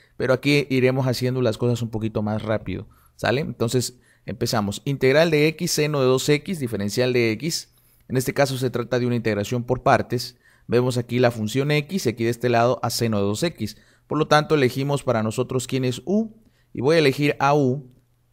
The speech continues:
a la función algebraica x. Por lo tanto, la diferencial de u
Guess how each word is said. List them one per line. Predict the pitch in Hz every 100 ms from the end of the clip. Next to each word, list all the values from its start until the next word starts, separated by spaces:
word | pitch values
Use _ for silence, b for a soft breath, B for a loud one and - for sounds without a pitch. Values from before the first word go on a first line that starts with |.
| _ -
a | 113
la | 113
función | 120 117 139
algebraica | 131 123 110 120 120 135
x. | 120 - 101
Por | - 165
lo | 170
tanto, | 143 147 147
la | 139
diferencial | 123 107 107 101 - 123 139
de | 151
u | 143 127 175